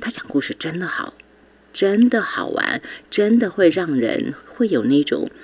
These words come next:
引人入胜的感觉，就会觉得你被他抓住，你想继续看下去。但是基于我们个人的在深刻方面的程度不太足够，所以读起来还是会觉得，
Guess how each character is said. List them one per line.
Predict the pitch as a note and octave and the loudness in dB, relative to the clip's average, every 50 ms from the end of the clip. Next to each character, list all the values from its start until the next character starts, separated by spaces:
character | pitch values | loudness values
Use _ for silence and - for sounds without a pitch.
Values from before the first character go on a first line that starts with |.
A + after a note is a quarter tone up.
| - - - _ _ | -20 -20 -20 _ _
引 | E3 - B3+ B3 A3+ A3 | 10 10 10 8 6 4
人 | D3+ A#2+ A2 A2+ A#2+ C3 D3+ | 0 -2 -2 -2 -2 -2 0
入 | E3+ A3 A#3+ G3 E3 | 4 4 4 4 4
胜 | - - - - B3 G#3 F3 | 4 4 4 4 2 2 0
的 | D#3 E3 | -4 -6
感 | - - - - | -6 -6 -6 -6
觉， | - - - - - - - - - | -4 -4 -6 -6 -6 -10 -16 -8 0
就 | - C4+ | 4 6
会 | D#4 D4+ | 6 6
觉 | D4+ - G#3+ | 6 4 4
得 | - G3 | 4 4
你 | F3 E3+ C3+ | 4 4 4
被 | - F#3+ F3+ | 2 2 -4
他 | D#3+ D#3 | -6 -6
抓 | D#3+ - E3 C#3+ D#3 | -4 -2 -2 -2 0
住， | - D3+ C#3 | 2 2 2
你 | A#2 | 2
想 | - - - - - | 0 -4 -10 -4 0
继 | D3+ D3+ | 0 2
续 | - A2 | 2 0
看 | - - C3 G2+ | -2 -2 -4 -4
下 | - G2 F#2+ | -4 -6 -8
去。 | - - - - - - - - - - - - _ | -6 -2 0 0 -2 -2 -8 -18 -18 -18 -18 -6 _
但 | A3 A3 G3 E3 D#3 | -2 -2 0 -2 -4
是 | - - - D3+ - D#4 - - | -4 2 2 2 2 2 -2 -8
基 | - - A3 A3 G#3+ | -4 -2 0 0 2
于 | G3 D#3+ C3+ B2 | 2 2 2 2
我 | - - A2+ | 0 -2 -4
们 | - G#2+ A2+ A2+ - | -4 -4 -4 -4 -2
个 | - - G#3 F#3 | 0 2 2 2
人 | D#3 A#2+ A#2 G#2 G#2 A#2 A#2+ A2 - | 2 2 0 -2 -4 -6 -8 -6 -2
的 | - B2 A2+ G#2+ G#2+ - - - - - - - | 0 0 0 0 -4 -8 -12 -18 -20 -20 -20 -20
在 | - - D#3 C#3 C3+ | -8 -4 -4 0 4
深 | - - F3 E3+ F3 | 4 4 4 4 0
刻 | - F#3 D#3+ | -2 -2 -2
方 | D#3 - D3+ D3 D3 | -2 -2 -2 0 2
面 | D3+ D3+ C#3 B2+ A#2+ - - | 2 2 2 2 0 -2 -2
的 | - - - - - - - G2+ - - _ _ _ _ _ _ | -4 -2 -2 -2 -4 -6 -8 -10 -12 -14 _ _ _ _ _ _
程 | - - - C3 G#2+ G#2 A#2+ C3+ D#3+ - | -6 -4 -4 -4 -6 -6 -6 -8 -2 4
度 | - G3 D3+ - - - - _ - - | 6 6 6 6 2 -8 -20 _ -16 -6
不 | - A#2 | -4 -4
太 | - - F3+ D#3+ D3 | -4 -2 -2 -2 -2
足 | - - - A#2 A2 A2 - - | -4 -4 -4 -4 -2 -2 -2 2
够， | - F#3 C3+ - - | 2 2 2 0 -4
所 | - - D3 D3 | 0 2 4 4
以 | E3 - - | 4 2 4
读 | C#3+ D3 A3 | 4 4 4
起 | A#3+ - - - | 4 0 -2 -2
来 | A2+ G#2+ | -2 -2
还 | G#2+ - - - B2 | -6 -8 -8 -8 -6
是 | - - - | -4 -4 -4
会 | G3+ - A3 F#3+ | -2 0 0 0
觉 | - - - C3 B2+ B2+ | 0 0 0 2 2 2
得， | - - A#2+ | 0 -6 -10